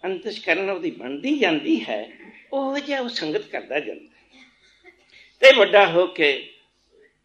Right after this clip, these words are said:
ਉਹ ਆਪ ਵੀ ਮੌ-, ਮੋਹ 'ਚ ਫਸ ਜਾਂਦਾ ਹੈ। ਉਹ ਦੁਨੀਆ ਜੋ ਵਿਸ਼ਾਲ ਹੋ ਗਈ ਹੈ,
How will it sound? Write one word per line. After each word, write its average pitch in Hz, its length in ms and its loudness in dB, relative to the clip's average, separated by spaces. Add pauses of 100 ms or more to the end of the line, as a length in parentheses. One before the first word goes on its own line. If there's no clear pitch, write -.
(680)
ਉਹ 185 120 -2
ਆਪ 147 320 2
ਵੀ 196 80 -4
ਮੌ-, 175 360 -2
ਮੋਹ 170 220 -2
'ਚ - 100 -8
ਫਸ - 300 -10
ਜਾਂਦਾ 165 240 -6
ਹੈ। 233 360 -12 (260)
ਉਹ 170 80 -4
ਦੁਨੀਆ 175 340 -2
ਜੋ 247 260 0 (140)
ਵਿਸ਼ਾਲ 160 380 4
ਹੋ 226 140 4
ਗਈ 226 240 2
ਹੈ, 175 140 2